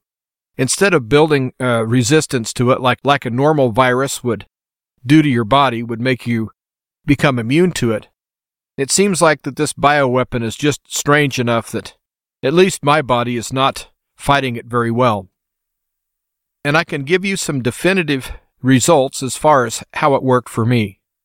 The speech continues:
I didn't realize that since I got covid the first time, and that was in twenty twenty, that I've said several times during shows that I'm just not getting my work done,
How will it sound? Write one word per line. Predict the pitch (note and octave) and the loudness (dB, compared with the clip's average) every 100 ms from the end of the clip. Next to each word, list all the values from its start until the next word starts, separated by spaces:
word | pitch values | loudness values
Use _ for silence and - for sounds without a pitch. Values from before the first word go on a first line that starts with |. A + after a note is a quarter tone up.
| _ _ _ _ _ _ - | _ _ _ _ _ _ 0
I | E3+ | 0
didn't | A#3+ G#3 F3 | 0 -4 -4
realize | E3+ G3 D3 A#2 B2+ A#2+ | -2 2 2 0 -2 -6
that | A#2+ - | -8 -4
since | D#3 D#3+ - | 0 0 2
I | D3+ | 0
got | C#3+ C#3 - | 2 0 0
covid | - D3+ C#3 A#2 | -2 0 0 -2
the | A#2 | -4
first | - F#3+ - | 0 0 0
time, | - A2+ G2+ G2+ _ _ _ _ _ _ _ _ - | -4 -4 -4 -12 _ _ _ _ _ _ _ _ -6
and | B2 | 0
that | D#3+ F3+ | 0 0
was | C#3+ C#3 | -4 -4
in | A#2+ | -8
twenty | - C#3+ A#2+ | -4 -2 -2
twenty, | - - D3 F#2+ - _ _ _ _ _ _ _ _ _ _ - | -6 -2 -2 -4 -10 _ _ _ _ _ _ _ _ _ _ -2
that | C#3 | 2
I've | E3 D#3+ | 2 2
said | - G3+ E3+ | 0 0 0
several | - E3+ D#3 | 2 2 2
times | C3 D3 C#3+ B2+ | 0 0 0 0
during | C3 B2 | 0 0
shows | A2+ C#3 C#3 C3 - | 0 2 2 2 0
that | A#2 | -4
I'm | A2+ | -4
just | D#3+ - | -6 0
not | D#3+ C3 | -2 0
getting | C#3 C#3+ | -2 0
my | A#2 A2 | -2 -2
work | G#2+ B2+ - | 0 0 0
done, | A2 F2 | -10 -10